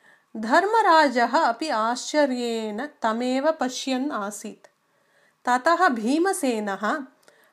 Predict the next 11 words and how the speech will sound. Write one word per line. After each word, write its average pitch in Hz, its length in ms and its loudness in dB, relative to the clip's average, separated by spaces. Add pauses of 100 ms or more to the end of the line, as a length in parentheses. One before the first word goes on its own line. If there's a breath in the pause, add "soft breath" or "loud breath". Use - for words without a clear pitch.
(160 soft breath)
पक्वान्नैवेद्यं 277 1500 2
पुरतः 247 680 -2
संस्थाप्य 233 1120 -4 (520 soft breath)
द्वारकाभिमुखः 262 1400 4
सन् 240 460 -6
श्रीकृष्णं 233 1040 -8 (640 soft breath)
ध्यायन् 240 800 2 (460 soft breath)
साष्टाङ्गं 262 1040 2
नमस्कृतवान्। 214 1000 -6 (760)
स्वीयां 330 840 2
गदाम् 220 560 2